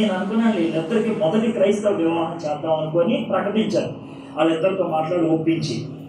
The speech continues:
ఆ పెళ్లి రోజు పొద్దున్న పదకొండు గంటలకు పెళ్లి అంటే, గ్రామ పెద్ద ఉంటాడే, ఆయన వచ్చి అన్నాడు, "తెలుసా, మా గ్రామ దేవత చెప్తుంది, మీరు కనుక ఈ పెళ్లి చేస్తే పెళ్ళైన అరగంటకి ఇద్దరు చచ్చిపోతారని." నేను పెద్ద పట్టించుకోవాలా, ప్రార్థన చేసి పెళ్లి చేసేసా.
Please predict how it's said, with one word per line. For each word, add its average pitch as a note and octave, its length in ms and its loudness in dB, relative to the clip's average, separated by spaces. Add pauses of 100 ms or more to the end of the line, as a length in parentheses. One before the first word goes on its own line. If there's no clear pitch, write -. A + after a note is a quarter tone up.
(120)
ఆ F3 260 2
పెళ్లి D4+ 280 4
రోజు G3+ 560 0
పొద్దున్న G3+ 280 -2
పదకొండు F3 480 -4
గంటలకు G3+ 300 -4
పెళ్లి F3 260 0
అంటే, B2+ 580 -2 (240)
గ్రామ A3+ 360 0
పెద్ద G#3+ 260 0
ఉంటాడే, G#3+ 380 0 (440)
ఆయన D3+ 200 -4
వచ్చి - 220 -4
అన్నాడు, E3 280 -2
"తెలుసా, F#3 460 -2 (280)
మా E3+ 260 -2
గ్రామ A3+ 380 0
దేవత A#3 320 0
చెప్తుంది, D#3 580 -6
మీరు G3 280 0
కనుక A3 200 -2
ఈ A3+ 180 2
పెళ్లి F3 280 2
చేస్తే D3+ 720 -2 (220)
పెళ్ళైన B3 400 4
అరగంటకి G3+ 520 0
ఇద్దరు G#3+ 200 -4
చచ్చిపోతారని." F#3+ 920 -2 (280)
నేను G#3 240 0
పెద్ద G3+ 260 0
పట్టించుకోవాలా, A3+ 540 0
ప్రార్థన G3+ 640 -2
చేసి G3 180 -4
పెళ్లి G#3+ 320 0
చేసేసా. - 380 -4